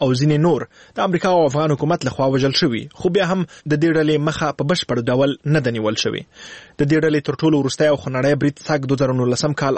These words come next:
اګست میاشت کې و چې د کابل د ودونو یو تالارې هدف وګرځاوه او نږدې سل تنه ملکیان یې ووژل.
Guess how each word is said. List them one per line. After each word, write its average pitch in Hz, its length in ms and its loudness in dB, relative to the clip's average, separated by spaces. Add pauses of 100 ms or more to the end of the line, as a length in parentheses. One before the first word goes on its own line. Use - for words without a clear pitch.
اګست 131 340 -2
میاشت 120 240 -2
کې - 80 -6
و 120 140 -2
چې 127 120 -2
د 123 120 -4
کابل 127 280 2
د 123 80 2
ودونو 127 300 0
یو 117 160 2
تالارې 120 380 0
هدف 175 220 0
وګرځاوه 156 480 2 (280)
او 143 60 2 (120)
نږدې 151 600 -2
سل 175 280 2
تنه 156 240 0
ملکیان 120 340 -2
یې 113 80 2
ووژل. 113 400 0